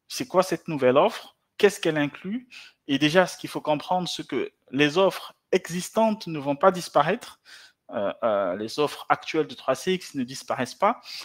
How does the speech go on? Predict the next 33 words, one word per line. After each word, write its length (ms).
Mais 160
là, 320
trois 220
C 200
X 460
étant 460
une 180
solution 600
qui 100
est 60
beaucoup 340
adaptée 640
et 40
beaucoup 300
utilisée 480
par 200
les 100
P 160
M 140
E, 120
là, 460
on 180
a 220
une 240
offre 360
qui 140
est 140
adaptée 560
aux 80
petites 520
et 60
moyennes 420
entreprises, 840